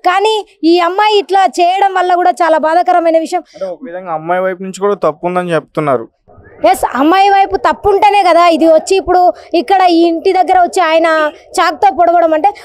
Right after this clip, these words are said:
Speaker 1: అమ్మాయిలు కూడా చాలా జాగ్రత్తగా ఉండాలి. ఎంతైనా లవ్ చేస్తారేమో చేయండి, కానీ మరి తమ్ముడిని చంపే వరకు లవ్ చేయడం అంటే ఇది పద్ధతి కాదు. ఇప్పుడు ఈ owner రెంట్కి ఇచ్చిండు. ఇంకొకటి తెలంగాణ రాష్ట్రంలో ఏం జరుగుతుందంటే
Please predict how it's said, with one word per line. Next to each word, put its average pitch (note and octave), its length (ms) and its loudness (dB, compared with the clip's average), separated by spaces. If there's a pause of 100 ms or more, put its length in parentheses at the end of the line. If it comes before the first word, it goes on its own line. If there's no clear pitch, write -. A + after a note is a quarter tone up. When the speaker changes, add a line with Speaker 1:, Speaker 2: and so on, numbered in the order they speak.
(140)
Speaker 1:
అమ్మాయిలు G4+ 360 2
కూడా A4 120 6 (140)
చాలా F#4 200 2 (120)
జాగ్రత్తగా F#4 680 0
ఉండాలి. D#4+ 280 0 (400)
ఎంతైనా A4 420 2
లవ్ F#4+ 180 2
చేస్తారేమో G#4+ 400 2 (140)
చేయండి, F#4+ 340 4 (160)
కానీ G#4+ 220 0 (320)
మరి G#4+ 120 2 (220)
తమ్ముడిని G#4 360 2
చంపే G4+ 300 4
వరకు G4+ 240 2 (100)
లవ్ F#4 180 2
చేయడం F#4+ 360 0
అంటే G#4 200 0
ఇది F#4 80 -2 (100)
పద్ధతి C#4 320 0 (100)
కాదు. F4 240 2 (500)
ఇప్పుడు G4+ 260 0
ఈ - 20 4 (160)
owner G#4 320 4 (680)
రెంట్కి E4+ 340 0
ఇచ్చిండు. D4+ 240 0 (160)
ఇంకొకటి G#4+ 340 2 (100)
తెలంగాణ G4+ 380 2
రాష్ట్రంలో G4 380 0
ఏం F#4 120 -2
జరుగుతుందంటే D#4+ 520 0